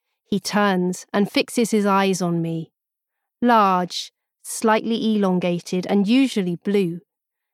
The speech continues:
they are softened to grey by the light from the clouds. The island shuttles off through the ocean behind us. This is the Gulf of Alaska,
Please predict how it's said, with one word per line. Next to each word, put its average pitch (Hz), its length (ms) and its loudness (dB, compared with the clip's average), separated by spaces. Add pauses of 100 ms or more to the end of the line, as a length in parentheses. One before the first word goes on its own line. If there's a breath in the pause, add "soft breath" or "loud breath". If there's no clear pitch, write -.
they 196 100 -2
are 180 60 0
softened 233 500 0
to 196 80 -8
grey 180 440 -2
by 175 140 -4
the 175 100 -4
light 185 300 0
from 170 180 -6
the 170 80 -6
clouds. 170 760 -6 (1400)
The 233 100 4
island 233 460 4
shuttles 240 440 0
off - 360 -4 (120)
through 190 160 0
the 185 140 -2
ocean 185 300 -2
behind 180 400 0
us. - 420 -10 (520)
This 226 460 0
is 180 160 -8
the 202 120 -6 (100)
Gulf 196 320 0
of 196 100 -2
Alaska, 175 720 -4